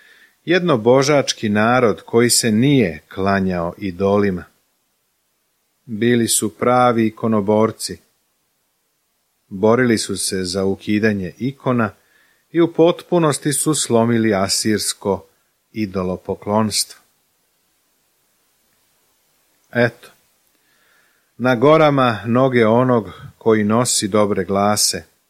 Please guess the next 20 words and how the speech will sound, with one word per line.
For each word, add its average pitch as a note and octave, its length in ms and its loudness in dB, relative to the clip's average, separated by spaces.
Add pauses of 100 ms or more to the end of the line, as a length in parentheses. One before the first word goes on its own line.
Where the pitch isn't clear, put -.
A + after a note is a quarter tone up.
(600)
koji A#2+ 320 2
oglašuje A#2 680 0
mir. A#2 380 -4 (1800)
Praznuj, B2+ 540 0
Juda, G#2+ 280 2
svoje G2+ 320 -2
praznike, G2+ 760 -4 (1000)
ispunjaj C3 720 -2
zavete G#2 600 -2
svoje, A#2 580 0 (720)
jer F#2+ 140 -10
zlikovac B2+ 760 0
neće B2+ 420 0
više G#2 340 -4
prolaziti G#2 640 -2
po G2+ 160 -10
tebi. F2+ 440 -4 (760)
Sasvim A#2+ 680 -4
se B2+ 220 -4
zatro. A2+ 560 -6